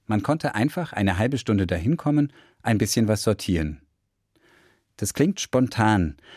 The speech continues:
aber dahinter steckt jede Menge Planung. Moritz Heißler meint,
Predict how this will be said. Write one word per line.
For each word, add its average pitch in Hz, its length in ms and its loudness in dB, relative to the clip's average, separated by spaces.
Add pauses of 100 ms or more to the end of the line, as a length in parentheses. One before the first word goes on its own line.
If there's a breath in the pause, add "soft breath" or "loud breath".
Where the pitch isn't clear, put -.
(220 loud breath)
aber 113 160 4
dahinter 139 340 2
steckt - 400 -4
jede 139 240 4
Menge 104 280 4
Planung. 87 560 0 (460)
Moritz 101 360 0
Heißler 101 340 0
meint, 95 400 2